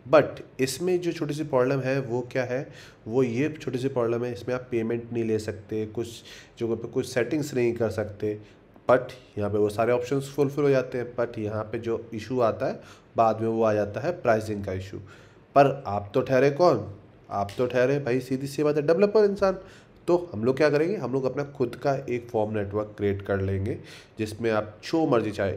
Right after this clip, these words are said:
even आपका पेमेंट रिसीव करना हो, पर्टिकुलर रिस्पॉन्स फिल्टर लगाना हो, जो भी करना चाहें आप कर सकते हैं। Even आप कंपनी में जहाँ पे आपको बार बार फॉर्म क्रिएट करने पड़ते हैं, वहाँ पे जैसे यहाँ पे फाइव फॉर्म की लिमिट है,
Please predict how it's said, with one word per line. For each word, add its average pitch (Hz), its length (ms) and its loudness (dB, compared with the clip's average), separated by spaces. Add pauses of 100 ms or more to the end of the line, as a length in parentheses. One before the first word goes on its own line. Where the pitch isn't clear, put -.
even 104 160 -2
आपका 101 160 0
पेमेंट 107 480 -2
रिसीव 107 380 -4
करना 104 280 -2
हो, 101 240 -2
पर्टिकुलर 101 420 -2
रिस्पॉन्स 117 520 -2
फिल्टर 113 260 -2
लगाना 104 380 0
हो, 101 260 -4 (360)
जो 165 140 6
भी 175 120 4
करना 113 240 2
चाहें 120 200 -2
आप 113 140 -6
कर 101 80 0
सकते 95 340 -6
हैं। 92 140 -6 (320)
Even 127 180 4
आप 113 160 2
कंपनी 107 340 -2
में 107 100 2
जहाँ 104 120 -2
पे 104 80 0
आपको 98 160 -4
बार 98 180 2
बार 104 100 2
फॉर्म 98 260 -2
क्रिएट 98 240 -2
करने 98 220 -2
पड़ते 98 260 -4
हैं, 110 80 0
वहाँ 107 160 -4
पे 101 120 -6
जैसे 98 200 -4
यहाँ 98 120 0
पे 104 120 0 (520)
फाइव 113 240 2
फॉर्म 107 220 0
की 107 140 -4
लिमिट 98 340 0
है, - 140 -8